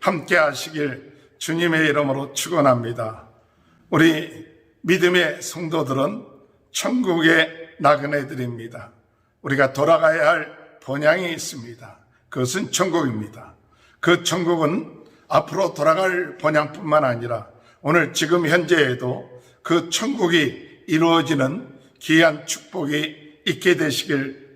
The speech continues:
바랍니다. 또한 우리 성도님들은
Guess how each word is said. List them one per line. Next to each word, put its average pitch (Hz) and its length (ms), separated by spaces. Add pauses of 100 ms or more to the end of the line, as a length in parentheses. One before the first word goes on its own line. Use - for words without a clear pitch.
바랍니다. 117 640 (500)
또한 175 460 (480)
우리 175 340
성도님들은 156 960